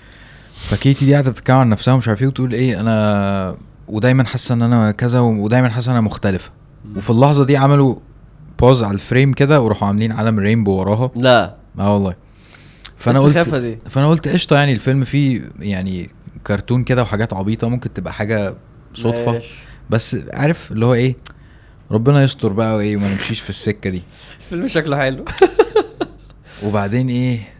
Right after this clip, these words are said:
Speaker 1: شوية كده، والرينبو في كل حتة يعني، سواء بقى rainbow، فاهم، آه،
Speaker 2: مم.
Speaker 1: ألوان معينة، أو هي نفس الألوان، أو مش عارف ايه. وبعد كده ايه، لما خلاص بدأ الفيلم، هي بقى طالعة لابسة مش عارف ايه، وحاطة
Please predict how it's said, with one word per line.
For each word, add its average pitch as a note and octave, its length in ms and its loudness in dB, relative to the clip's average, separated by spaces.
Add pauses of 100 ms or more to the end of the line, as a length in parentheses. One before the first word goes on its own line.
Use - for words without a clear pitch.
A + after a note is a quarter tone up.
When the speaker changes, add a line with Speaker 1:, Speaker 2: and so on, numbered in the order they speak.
(120)
Speaker 1:
شوية A#2 420 -2
كده، A#2+ 440 0
والرينبو G#2+ 600 -2
في - 80 -8
كل B2 200 0
حتة A2 320 0
يعني، F2+ 340 -6
سواء G2+ 260 -2
بقى G#2 200 0
rainbow، G#2+ 300 2
فاهم، G2+ 500 -2
آه، F2 320 -10 (140)
Speaker 2:
مم. F#2+ 280 -8
Speaker 1:
ألوان G2 280 2
معينة، G#2+ 560 2
أو F2+ 260 -2
هي G2+ 200 0 (120)
نفس A2 220 -4
الألوان، F#2+ 360 -2
أو G2 60 -2
مش F#2+ 140 -8
عارف F#2+ 140 -6
ايه. A#2+ 60 0
وبعد G#2 160 -2
كده B2 160 0
ايه، A#2+ 160 0
لما G2 360 -2 (260)
خلاص G#2+ 240 -4
بدأ A#2 240 -2
الفيلم، A#2 400 -2 (600)
هي A2+ 160 0
بقى A2 160 -2
طالعة A2+ 260 0
لابسة A2+ 260 -2
مش G#2 140 -4
عارف G2 200 -4
ايه، C3+ 160 0
وحاطة B2 540 0